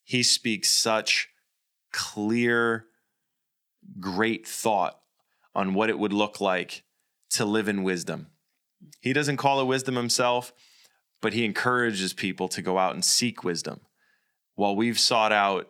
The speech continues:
more information scientifically and math and reading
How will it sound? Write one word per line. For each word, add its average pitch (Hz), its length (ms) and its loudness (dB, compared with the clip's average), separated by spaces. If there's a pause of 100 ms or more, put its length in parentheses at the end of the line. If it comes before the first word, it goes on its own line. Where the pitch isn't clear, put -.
(360)
more 110 280 0
information 101 880 -2 (260)
scientifically 104 1040 -2 (340)
and 82 280 -6
math 104 580 0 (360)
and 87 280 -4
reading 113 800 -2